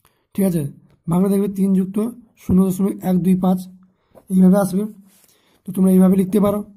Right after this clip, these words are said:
অথবা তোমাদেরকে আগে যেমন দেখিয়েছি সেইভাবে করতে পারো, যে তিন পূর্ণ একের আট সমান তিন যুক্ত লিখবে একের আট, ঠিক আছে? এখানে তোমরা কী করবে? যে একের আটটা দেওয়া রয়েছে, এই একের আটকে তোমরা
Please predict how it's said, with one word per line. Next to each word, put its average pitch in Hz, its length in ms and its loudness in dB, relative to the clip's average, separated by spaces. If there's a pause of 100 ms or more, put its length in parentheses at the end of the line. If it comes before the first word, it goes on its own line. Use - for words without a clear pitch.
(640)
অথবা 180 340 -2
তোমাদেরকে 202 380 0
আগে 190 160 0
যেমন 196 180 2
দেখিয়েছি 185 340 2
সেইভাবে 190 380 0
করতে 190 180 -2
পারো, 190 200 2 (1300)
যে 185 180 -2
তিন 190 160 2
পূর্ণ 196 180 -2 (100)
একের 190 160 0
আট 208 160 -2 (100)
সমান 180 240 0
তিন 196 220 -2
যুক্ত 185 200 -4 (120)
লিখবে 185 240 2 (640)
একের 185 260 0
আট, 143 140 -4 (240)
ঠিক 196 140 -2
আছে? 165 180 -4 (680)
এখানে 185 220 -2
তোমরা 196 180 0
কী 196 160 -2
করবে? 190 240 2 (1300)
যে 165 140 -4
একের 185 220 -2
আটটা 202 200 -2
দেওয়া 196 180 2
রয়েছে, 196 220 0 (1000)
এই 185 140 -2
একের 190 180 -2
আটকে 190 180 -2
তোমরা 202 200 0